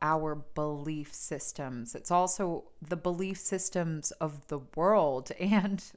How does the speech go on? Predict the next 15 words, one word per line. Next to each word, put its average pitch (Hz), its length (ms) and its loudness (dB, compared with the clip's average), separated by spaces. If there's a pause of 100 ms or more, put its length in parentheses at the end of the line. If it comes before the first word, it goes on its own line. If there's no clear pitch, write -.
(140)
on 175 200 0
this 175 320 -4 (600)
Leo 190 380 6
new 175 220 0
moon 202 400 4
that 151 140 -4
we're 156 160 -2
going 156 300 -4
to - 100 -12
have 147 760 4 (460)
here 160 440 -2
on 135 280 -4 (240)
Thursday, 185 760 0 (180)
this 254 420 0 (140)
planet 202 440 0